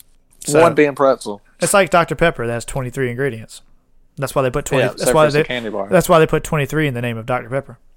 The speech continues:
Speaker 2: Ah, nice.
Speaker 1: <laughs> So
Speaker 2: I
Speaker 1: my,
Speaker 2: thought it was a Michael Jordan drink.
Speaker 1: it is not.
Speaker 2: Or LeBron.
Speaker 1: He was,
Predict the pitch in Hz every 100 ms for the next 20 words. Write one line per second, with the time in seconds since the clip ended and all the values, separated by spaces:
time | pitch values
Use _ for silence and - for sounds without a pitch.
0 | _ _ - _ _ - 101 104 104 101
1 | - _ - - - - 214 - - -
2 | - - - - - - - - - 151
3 | 156 214 139 127 123 123 123 123 113 123
4 | 127 117 110 110 113 _ - 160 151 147
5 | 139 - - - _ - 131 123 - 127
6 | 123 123 123 120 123 120 _ 180 254